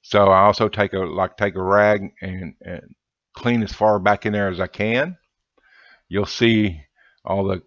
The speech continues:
crud. Basically, that rubber's just breaking down, and, and, um,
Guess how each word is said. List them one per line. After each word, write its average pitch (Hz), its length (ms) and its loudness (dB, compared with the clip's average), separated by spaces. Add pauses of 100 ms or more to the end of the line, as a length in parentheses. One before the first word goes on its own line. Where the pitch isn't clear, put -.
(140)
crud. 98 640 -2 (600)
Basically, 117 480 0
that 95 160 4
rubber's 101 500 2
just - 280 -8
breaking 92 420 -2
down, 87 460 -4
and, 78 260 -10 (120)
and, 90 340 -10
um, 71 360 -10